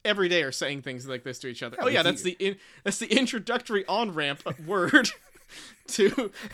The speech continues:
Speaker 1: to, to, to the, <laughs>
Speaker 2: Intro-,
Speaker 1: that's
Speaker 2: intro-,
Speaker 1: the
Speaker 2: introductory on-ramp to humor.
Speaker 1: Right. The vocal lubricant to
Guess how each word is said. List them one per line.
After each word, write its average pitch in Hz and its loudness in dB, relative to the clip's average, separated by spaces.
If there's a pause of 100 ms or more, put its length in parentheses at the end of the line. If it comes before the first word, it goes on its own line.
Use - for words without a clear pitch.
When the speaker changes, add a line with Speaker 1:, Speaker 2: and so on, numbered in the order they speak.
(120)
Speaker 1:
to, - -4 (480)
to, 202 2 (360)
to 208 -2
the, 180 -2 (160)
<laughs> 180 -4 (260)
Speaker 2:
Intro-, 160 -6
Speaker 1:
that's 240 2
Speaker 2:
intro-, 180 2
Speaker 1:
the 175 4
Speaker 2:
introductory 170 4
on-ramp 107 -4
to 147 -2
humor. 123 -4 (480)
Speaker 1:
Right. 185 -4 (400)
The 160 -4
vocal 196 0
lubricant 156 -4
to 127 -6